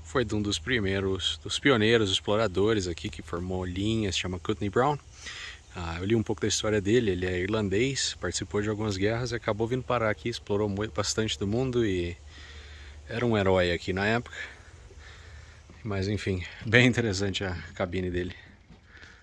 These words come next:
Esquis antigos, os, os esquis,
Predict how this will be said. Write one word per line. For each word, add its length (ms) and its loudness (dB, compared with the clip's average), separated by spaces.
Esquis 640 6
antigos, 760 4
os, 80 -10
os 320 2
esquis, 800 2